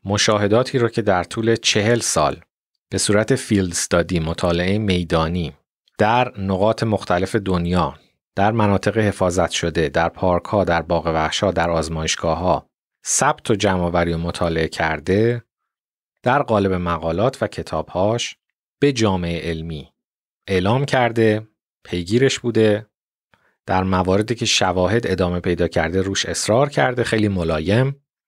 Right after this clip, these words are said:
حتی می‌تونم بگم با خوشخلقی و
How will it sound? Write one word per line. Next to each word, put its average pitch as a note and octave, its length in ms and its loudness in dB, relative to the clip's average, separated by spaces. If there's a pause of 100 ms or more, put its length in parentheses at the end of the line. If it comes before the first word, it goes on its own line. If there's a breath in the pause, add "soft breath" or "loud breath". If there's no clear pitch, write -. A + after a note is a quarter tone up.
(120)
حتی A#2 300 -2
می‌تونم G#2 420 0
بگم F#2 340 0
با E2+ 340 0 (480)
خوشخلقی F#2+ 760 -2
و G2+ 340 2